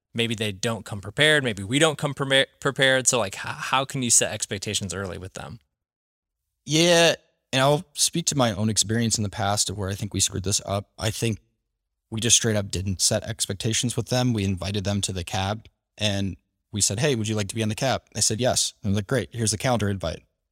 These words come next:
Speaker 2: And that was that. And I think what I would have done differently is show, "Hey, this is how the, the cab meetings are structured. This is,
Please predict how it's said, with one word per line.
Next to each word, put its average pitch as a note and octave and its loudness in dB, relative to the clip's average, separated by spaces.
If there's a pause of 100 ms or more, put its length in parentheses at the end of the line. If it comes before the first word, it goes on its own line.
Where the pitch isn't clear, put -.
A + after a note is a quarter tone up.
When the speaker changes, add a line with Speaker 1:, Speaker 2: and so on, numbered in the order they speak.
(320)
Speaker 2:
And G#2+ 2
that G#2+ 2
was G2+ 0
that. G2+ 0 (540)
And A#2 2
I A2 0
think A#2+ -4
what A2 0
I A2 4
would A2+ -2
have A2 -2
done G#2 0
differently G#2 -2
is G2 -2 (160)
show, A2 2 (560)
"Hey, A2+ 2
this A2 2
is A2 0
how G#2+ 2
the, G2+ -4
the G2+ -4
cab G2+ 0
meetings G#2 0
are G2 -6
structured. G2 0 (640)
This A#2+ 6
is, A2 2